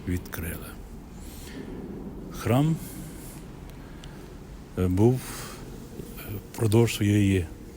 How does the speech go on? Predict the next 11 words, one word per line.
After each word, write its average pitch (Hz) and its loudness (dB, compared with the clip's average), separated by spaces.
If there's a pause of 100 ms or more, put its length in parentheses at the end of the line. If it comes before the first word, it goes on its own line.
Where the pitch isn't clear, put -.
(720)
історії 110 6 (1600)
зневажений, 98 4 (500)
зокрема 95 4
і 117 0
в 92 0
часі 95 -2
Другої 95 4
світової 98 2
війни, 95 2 (920)
був 143 6 (880)
зруйнований, 95 4